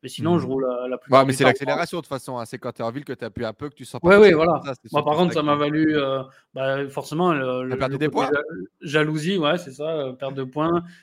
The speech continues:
Speaker 1: Et les, la police, il y en a qui, bah, qui me prennent pour un caïd alors que je suis juste un mec qui, qui bosse. Et ça
Speaker 2: Mhm.
Speaker 1: m'a valu limite des, aussi des emmerdes, euh,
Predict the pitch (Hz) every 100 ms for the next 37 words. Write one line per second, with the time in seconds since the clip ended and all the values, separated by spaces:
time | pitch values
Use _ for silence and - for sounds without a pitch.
0 | _ 139 139 139 143 143 156 170 165 135
1 | 135 135 135 131 135 135 135 _ _ 127
2 | - 143 143 147 135 139 143 143 156 147
3 | 135 131 - - 135 143 - 139 139 135
4 | - 131 127 135 156 185 - _ _ _
5 | _ 107 135 95 143 147 139 143 156 175
6 | 160 185 185 147 139 147 - 151 139 139
7 | 170 156 131 131